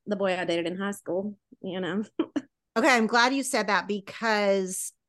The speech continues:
Speaker 2: I loved the first part of the book. I don't, you know, m-, the first couple of hours, whatever, until we got to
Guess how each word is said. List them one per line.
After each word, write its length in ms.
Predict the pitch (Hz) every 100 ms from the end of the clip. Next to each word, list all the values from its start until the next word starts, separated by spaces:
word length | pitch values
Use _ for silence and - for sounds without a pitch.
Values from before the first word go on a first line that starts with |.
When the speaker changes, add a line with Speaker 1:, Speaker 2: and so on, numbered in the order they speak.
| -
Speaker 2:
I 720 | 214 214 233 254 294 320 320 - _ _ _ _ _ _ _ _ -
loved 580 | 226 220 214 196 175
the 80 | 202
first 340 | 185 202 190 -
part 240 | 202 180
of 60 | 170
the 80 |
book. 280 | 175 175 - - _
I 120 | - 208
don't, 260 | 202 196 -
you 100 | 196
know, 240 | 185 165
m-, 120 | 131 101 _
the 60 | 180
first 200 | 202 -
couple 240 | 208 196
of 60 | 185
hours, 280 | 175 170 170
whatever, 300 | 175 165 175
until 480 | 202 190 240 240
we 160 | 240 233
got 340 | - 185 190 -
to 540 | - 180 170 165